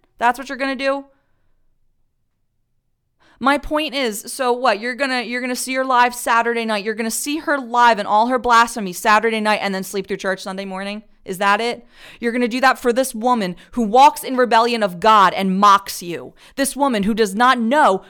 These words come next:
nor care about you and will not flinch or even know if you drop dead tomorrow.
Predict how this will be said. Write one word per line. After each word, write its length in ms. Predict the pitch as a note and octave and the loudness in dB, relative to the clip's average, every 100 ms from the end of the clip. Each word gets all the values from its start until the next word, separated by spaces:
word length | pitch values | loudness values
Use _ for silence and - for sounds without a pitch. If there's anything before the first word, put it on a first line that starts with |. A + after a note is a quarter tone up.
| - | -8
nor 320 | C4 D#4+ F4+ | -2 0 0
care 320 | - D#4 D#4+ | -2 2 4
about 340 | C#4 F3+ E3+ E3 | 4 2 0 -2
you 380 | E3 E3+ G#3 - _ - | -8 -8 -10 -14 _ -6
and 120 | B3 | -2
will 60 | C4+ | 0
not 200 | C#4+ A#3+ | 0 -2
flinch 380 | - D4+ A#3 | -4 -2 -2
or 80 | A#3+ | -4
even 320 | G#3+ B3+ B3 | -6 -6 -4
know 280 | C4 D#4+ A3+ | -2 0 -2
if 120 | G3 | -4
you 80 | G#3 | -8
drop 240 | F#3+ F3 - | -6 -4 -4
dead 160 | E3 | -8
tomorrow. 400 | F3 D3 C3+ A#2 | -8 -14 -16 -18